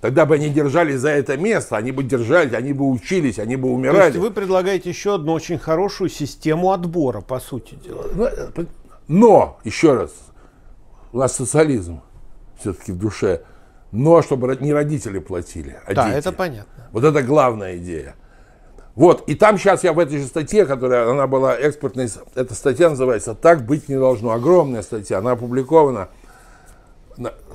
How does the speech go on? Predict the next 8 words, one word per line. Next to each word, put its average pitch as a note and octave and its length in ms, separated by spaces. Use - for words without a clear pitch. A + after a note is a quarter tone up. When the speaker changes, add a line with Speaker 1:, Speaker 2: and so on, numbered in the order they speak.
Speaker 1:
сайт D3+ 400
"Экспертный C#3 640
совет C#3 460
электронного C3+ 500
государства". B2 560
Она B2+ 100
связана A#2 380
с, - 360